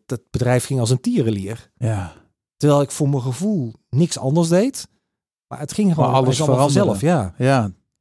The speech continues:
Speaker 1: En, en, eh, wa-, waar het je met name ook bij helpt, want dat is het, het vervelende aan stress, eh, is niet alleen dat, dat het je blikveld verkleint, maar je gaat vooral alleen dat probleem zien en de rest niet.
Speaker 2: Nee.
Speaker 1: Op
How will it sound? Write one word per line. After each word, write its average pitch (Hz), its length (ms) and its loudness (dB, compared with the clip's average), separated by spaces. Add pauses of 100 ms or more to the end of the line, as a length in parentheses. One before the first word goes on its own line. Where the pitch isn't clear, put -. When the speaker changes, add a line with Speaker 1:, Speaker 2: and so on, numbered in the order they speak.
(140)
Speaker 1:
En, 143 180 0
en, 151 260 0
eh, 143 100 -16 (340)
wa-, - 160 -8
waar 139 180 2
het 135 120 0
je 139 80 0
met 117 140 2
name 180 400 2
ook 147 160 -2
bij 113 120 2
helpt, 143 400 0
want 120 140 -8
dat 156 120 0
is 120 120 0
het, 127 140 -8
het - 200 -10
vervelende 131 560 0
aan 110 120 -4
stress, - 480 -2 (1700)
eh, 120 640 0 (100)
is - 320 -6
niet 160 240 0
alleen 139 180 4
dat, 127 180 -2 (240)
dat 131 140 -2
het 123 140 -2
je 113 100 -4
blikveld 139 460 0
verkleint, 117 280 -2
maar 143 100 0
je 143 60 -2
gaat 139 240 -4
vooral 139 580 0 (880)
alleen 165 240 2
dat 143 140 2
probleem 135 420 2
zien 131 180 -4
en 123 100 -2
de 139 60 0
rest 151 220 0
niet. - 340 -2
Speaker 2:
Nee. 107 220 -4
Speaker 1:
Op 95 60 -12